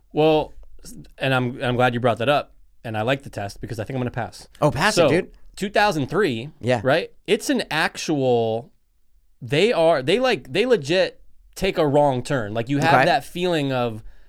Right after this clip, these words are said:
Speaker 1: "Oh, they should not be on this land,"
Speaker 2: Yep.
Speaker 1: and, like, there's more of a confrontation than this is like, "Oh, it's the Appalachian Trail.
Speaker 2: Yep.
Speaker 1: People must go here all the
Speaker 2: Yeah, dude,
Speaker 1: time."
Speaker 2: if, yeah, yeah, that's a
Speaker 1: So
Speaker 2: good
Speaker 1: that
Speaker 2: point.
Speaker 1: one, so for,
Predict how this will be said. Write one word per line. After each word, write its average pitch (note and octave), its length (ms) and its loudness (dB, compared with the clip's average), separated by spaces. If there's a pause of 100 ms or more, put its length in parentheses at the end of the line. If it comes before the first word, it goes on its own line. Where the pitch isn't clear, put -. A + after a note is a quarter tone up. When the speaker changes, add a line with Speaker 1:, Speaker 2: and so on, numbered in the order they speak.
(180)
Speaker 1:
"Oh, C#3+ 160 4
they C#3+ 140 2
should E3+ 200 0
not D#3+ 240 2
be D3 160 0
on C3+ 220 0
this C3 160 -4
land," C3+ 320 0
Speaker 2:
Yep. - 80 2
Speaker 1:
and, C3 80 2
like, B2+ 340 -2
there's B2 200 -2
more D3 260 2
of C#3+ 100 0
a C3+ 60 0
confrontation B2+ 880 -4 (360)
than C3+ 280 2
this F3 240 2
is C#3 160 -2
like, B2+ 260 0 (200)
"Oh, D4 100 4
it's - 80 0
the C4 100 -6
Appalachian C#4+ 440 -2
Trail. - 300 -2 (180)
Speaker 2:
Yep. C#3+ 240 0 (100)
Speaker 1:
People D4+ 260 -2
must C4 220 0
go A3+ 200 4
here A#3 200 2
all F3 240 4
the D#3 80 2
Speaker 2:
Yeah, F3 120 6
dude, G3+ 100 4
Speaker 1:
time." F3 160 6
Speaker 2:
if, G#2+ 100 -6
yeah, B2 180 4
yeah, G#2 180 -2
that's G#2+ 80 -2
a - 20 2
Speaker 1:
So F#3 80 4
Speaker 2:
good C3+ 80 2
Speaker 1:
that G3 140 6
Speaker 2:
point. A#3 100 0
Speaker 1:
one, A3 160 0
so F3+ 180 0
for, D#3+ 460 -2